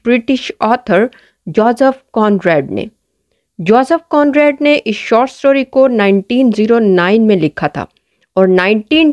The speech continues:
टेन में हार्पर्स मैगजीन के अंदर इसको पब्लिश किया था। उसके बाद इस शॉर्ट स्टोरी को Twixt Land and Sea Collection शॉर्ट स्टोरी कलेक्शन का पार्ट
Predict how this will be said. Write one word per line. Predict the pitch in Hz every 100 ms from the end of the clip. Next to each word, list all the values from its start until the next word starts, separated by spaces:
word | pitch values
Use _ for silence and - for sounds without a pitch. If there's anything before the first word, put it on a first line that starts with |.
| -
टेन | 285 294
में | 202 156 _ _ _
हार्पर्स | - 226 277 - 349 311 -
मैगजीन | 202 208 247 240 254 269 262
के | 262
अंदर | - 185 196
इसको | 202 - - 208 - 196
पब्लिश | 170 170 165 -
किया | 151 139 -
था। | 123 - _ _ _ _ _
उसके | 208 -
बाद | 214 254 294
इस | - 233
शॉर्ट | - 269 285
स्टोरी | - 226 165
को | - 208 233 _ _ _ -
Twixt | 285 349 - - 269
Land | 214 220 269 302 - 254
and | 254
Sea | 240 - 285 294 -
Collection | 214 240 - - 196 185
शॉर्ट | - 196 226 -
स्टोरी | 254 247
कलेक्शन | 240 202 208 - 226
का | 208 202 226 _
पार्ट | 190 180